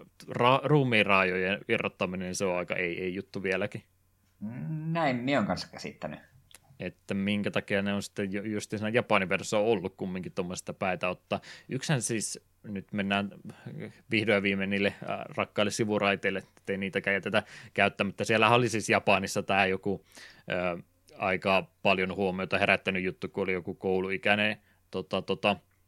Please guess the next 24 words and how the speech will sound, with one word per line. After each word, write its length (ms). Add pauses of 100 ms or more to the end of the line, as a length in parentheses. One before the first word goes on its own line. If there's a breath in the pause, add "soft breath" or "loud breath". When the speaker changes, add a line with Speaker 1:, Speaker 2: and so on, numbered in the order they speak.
(300)
Speaker 1:
muksu, 540
niin 180
ruvennut 360
sitten 340
muita 340
koululaisia, 760
niin 180 (280)
tappamaan 540
ja 300
he, 260 (100)
tota, 400 (560)
ruumiosia 640
sitten 300
laittaa, 440 (420 soft breath)
ö, 220
aidan 340
tolppia 480
muualle, 420
että 180
se 100
oli 180
aika, 300 (420 soft breath)
aika 220
semmonen 640